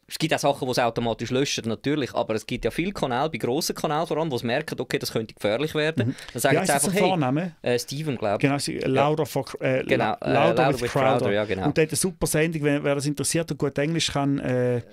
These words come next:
Speaker 1: Change My Mind.
Speaker 2: Change My Mind,
Speaker 1: Ja.
Speaker 2: das ist
Speaker 1: Ja,
Speaker 2: sensationell.
Speaker 1: das ist sensationell.
Speaker 2: Aber wo ich jetzt pro Abtreibung bin, also ich finde, das Recht sollten die Frauen haben. Es ist
Speaker 1: Finde
Speaker 2: zwar
Speaker 1: ich
Speaker 2: schön
Speaker 1: nicht, können wir gerne drüber reden.
Speaker 2: Genau,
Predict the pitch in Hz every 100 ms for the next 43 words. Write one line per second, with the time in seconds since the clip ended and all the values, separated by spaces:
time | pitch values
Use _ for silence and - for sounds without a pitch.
0 | - - 135 123 113 98 98 98 - 151
1 | 156 147 135 123 120 104 135 135 - -
2 | 151 143 - 135 127 131 131 131 - 131
3 | 151 147 156 170 160 156 - - 151 160
4 | 160 151 156 156 - 156 147 127 135 -
5 | 135 135 127 135 123 131 - - 131 131
6 | 127 131 147 - - - 135 131 120 135
7 | 160 139 - - 120 113 131 143 123 120
8 | 139 139